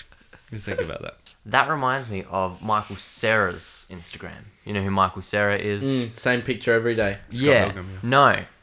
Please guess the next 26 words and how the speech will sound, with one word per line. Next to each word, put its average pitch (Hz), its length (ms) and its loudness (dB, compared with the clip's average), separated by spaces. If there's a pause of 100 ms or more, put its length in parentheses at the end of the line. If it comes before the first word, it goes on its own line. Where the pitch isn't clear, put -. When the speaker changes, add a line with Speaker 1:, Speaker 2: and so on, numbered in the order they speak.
(120)
Speaker 2:
not 127 280 2
even. 95 420 0 (180)
Speaker 3:
Nope. 135 240 4 (100)
Speaker 2:
He 139 120 -2
just 196 180 -2
Speaker 3:
That's 240 200 4
Speaker 2:
posted - 60 -2
Speaker 3:
someone 139 260 8
Speaker 2:
one 165 200 10
Speaker 3:
else. 185 120 -2
Speaker 2:
photo 113 560 6 (1160)
Speaker 3:
Yeah, 175 200 12
Speaker 2:
in 175 40 10
Speaker 3:
that's 247 160 10
Speaker 2:
twenty - 200 8
eleven. 110 400 12
Speaker 3:
him. 90 120 -8
Speaker 2:
He 131 80 0
posted 156 420 -2
one 147 300 4
photo 147 320 4
in 117 80 0
twenty 117 280 -4
eleven. 90 420 0 (260)
It 113 140 -2
has 113 480 -4